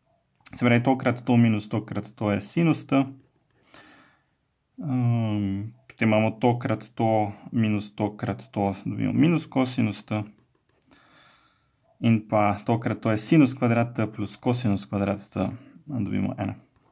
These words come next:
No, in zdaj vzamemo še absolutno vrednost tega. Se pravi, če imamo R pika od T vektorsko, R dve piki od T absolutno.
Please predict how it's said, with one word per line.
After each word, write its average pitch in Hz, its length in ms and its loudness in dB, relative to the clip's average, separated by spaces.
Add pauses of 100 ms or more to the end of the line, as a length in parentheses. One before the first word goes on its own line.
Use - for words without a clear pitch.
(880)
No, 151 120 2
in 147 60 6
zdaj 143 200 4
vzamemo 131 420 6
še 110 140 0
absolutno 117 480 0
vrednost 165 340 0
tega. 139 300 2 (960)
Se 135 100 -8
pravi, 110 320 0
če 104 160 -2
imamo 104 560 0
R 107 220 -2 (180)
pika 104 400 -6
od - 160 -10 (140)
T 104 160 -2 (3000)
vektorsko, 107 1080 -2
R 104 200 0
dve 101 240 -4
piki 107 320 -6
od - 240 -10
T 104 160 -2 (320)
absolutno. 131 680 0